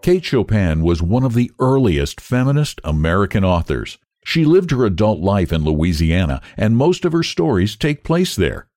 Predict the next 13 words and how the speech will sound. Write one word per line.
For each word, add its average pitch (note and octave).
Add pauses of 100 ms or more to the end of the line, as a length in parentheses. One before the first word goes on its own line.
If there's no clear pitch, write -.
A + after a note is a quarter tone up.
(260)
The C3+
short F#3+
story, E2+
A F2+
Pair F#2+
of F#2
Silk F#2+
Stockings, G2 (140)
preceded F3+
Chopin's A2+
most G#2+
famous C3
work C2